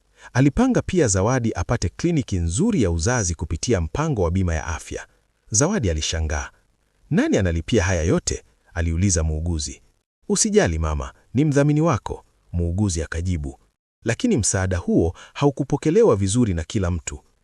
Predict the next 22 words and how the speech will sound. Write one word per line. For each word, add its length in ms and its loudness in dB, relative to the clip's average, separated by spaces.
Jirani 380 0
yao, 340 2
Mama 260 2
Naliaka, 640 -2
alianza 420 0
kunong'ona, 600 -4
"Watu 300 2
matajiri 440 2
hawasaidii 680 -2
bure, 420 -4
kuna 220 0
siri." 460 0
Zawadi 500 2
alianza 420 0
kuwa 200 -2
na 80 -4
hofu. 480 -8
Alimkabili 600 2
Mashauri 460 0
siku 320 0
moja 280 0
alipokuja. 640 -10